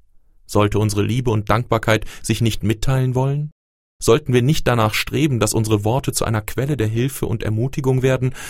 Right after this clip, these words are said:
so dass wir einander auf unseren christlichen Erfahrenswegen beistehen?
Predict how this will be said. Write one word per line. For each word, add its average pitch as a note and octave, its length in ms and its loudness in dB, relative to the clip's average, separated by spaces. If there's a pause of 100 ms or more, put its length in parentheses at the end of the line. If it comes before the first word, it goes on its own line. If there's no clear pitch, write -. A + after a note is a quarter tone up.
so - 100 0
dass D3 220 0
wir D#3 100 4
einander C3 440 4
auf - 160 0
unseren A#2 280 2
christlichen - 540 -4
Erfahrenswegen A2+ 880 -2
beistehen? C#3+ 760 -4